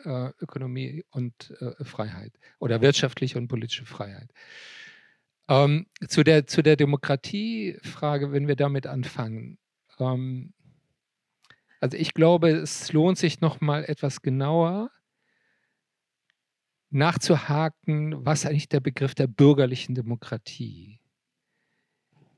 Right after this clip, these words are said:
ähm, in einem sozialistischen, schrägstrich sozialistisch-kommunistischen Kontext meint. Ja, also, ähm, einige Stichworte sind ja hier schon gefallen, dass mit, äh,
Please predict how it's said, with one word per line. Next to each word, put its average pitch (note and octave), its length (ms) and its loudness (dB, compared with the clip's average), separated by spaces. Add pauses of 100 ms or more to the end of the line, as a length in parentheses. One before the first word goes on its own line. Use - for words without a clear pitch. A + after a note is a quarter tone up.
(400)
ähm, B2 640 0 (280)
in C#3+ 220 2
einem B2+ 760 0 (240)
sozialistischen, B2+ 1200 0 (920)
schrägstrich - 500 -4
sozialistisch-kommunistischen A#2+ 1120 -2
Kontext - 560 -8
meint. F#2+ 600 -10 (400)
Ja, D#3+ 140 -2
also, C#3+ 300 4 (1080)
ähm, C3+ 640 0 (300)
einige D#3+ 320 4
Stichworte D3 500 0
sind C#3+ 240 -4
ja C3+ 80 -2
hier C3 160 -2
schon B2+ 200 -4
gefallen, F3+ 720 -6
dass - 260 -10
mit, C#3+ 200 -6
äh, F3 600 -8